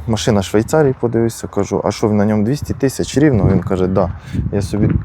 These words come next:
я людям кажу: «Бачите, як от швейцарець спеціально вираховував кілометраж, Hyundai-ка в нас, щоб приїхав він на Луцький авторинок і було рівно двісті тисяч пробігу». Бачите, які швейцарці, треба дякувати. Так,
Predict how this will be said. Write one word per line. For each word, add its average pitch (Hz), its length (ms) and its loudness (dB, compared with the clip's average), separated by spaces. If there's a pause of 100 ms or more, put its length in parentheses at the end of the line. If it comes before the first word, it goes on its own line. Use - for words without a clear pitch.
(220)
я 110 220 2
людям 113 360 0
кажу: 104 280 0
«Бачите, 135 320 0
як 98 160 -4
от 95 60 0 (340)
швейцарець 104 760 2
спеціально 110 600 0
вираховував 110 600 2
кілометраж, 123 720 0 (480)
Hyundai-ка 95 480 0
в 90 40 0
нас, 78 280 -4 (440)
щоб - 220 -2
приїхав 123 640 2
він 107 160 4
на 107 80 4
Луцький 110 400 2
авторинок 123 580 2 (100)
і 110 140 4
було 117 400 4
рівно 170 380 6
двісті 127 540 -4
тисяч - 480 -8
пробігу». 90 460 0
Бачите, 131 340 0
які 107 160 -10
швейцарці, 98 680 -6
треба 101 320 -4
дякувати. 87 600 -6
Так, 98 120 0